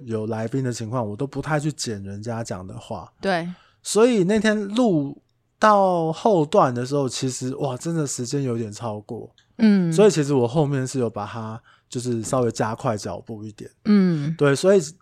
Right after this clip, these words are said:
Speaker 1: 我觉得对于他生病那一块，他的感触那边，我觉得可能少问了一点。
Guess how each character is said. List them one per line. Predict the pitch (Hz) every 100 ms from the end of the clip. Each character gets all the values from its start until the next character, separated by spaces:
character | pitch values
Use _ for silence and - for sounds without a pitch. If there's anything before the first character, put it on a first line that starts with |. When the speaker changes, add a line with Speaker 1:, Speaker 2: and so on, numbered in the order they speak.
| _
Speaker 1:
我 | 151 143 131 127
觉 | - 135 135
得 | 139 139
对 | 190 175
于 | 135 127
他 | 147 147
生 | 147 160 147 156
病 | 170 127
那 | 127
一 | 117 104
块， | - 131 90 - _ _ _
他 | 151 147
的 | 147
感 | - 113 104
触 | - 156 120
那 | 117
边， | 107 110 107 107 135 _
我 | 123 110
觉 | 107 113
得 | 110 110
可 | 123 117
能 | 110
少 | 120 110 101
问 | 123 110
了 | 101
一 | 98
点。 | -